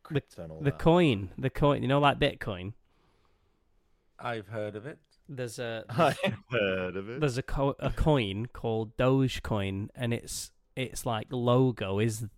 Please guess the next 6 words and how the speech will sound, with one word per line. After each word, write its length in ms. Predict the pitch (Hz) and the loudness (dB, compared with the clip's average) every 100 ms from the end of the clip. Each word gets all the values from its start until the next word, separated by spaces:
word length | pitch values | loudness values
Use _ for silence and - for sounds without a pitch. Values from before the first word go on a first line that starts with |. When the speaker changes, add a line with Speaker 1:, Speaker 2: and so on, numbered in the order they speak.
| - | 0
Speaker 1:
that, 320 | 123 107 - - _ - | 2 2 0 -20 _ -4
the 100 | 120 | -2
face 440 | - 123 120 - | 2 2 2 2
of 140 | 107 110 | 0 0
that 320 | 110 107 - _ _ _ _ _ | 0 0 -4 _ _ _ _ _
dog. 320 | - 131 120 | 2 4 4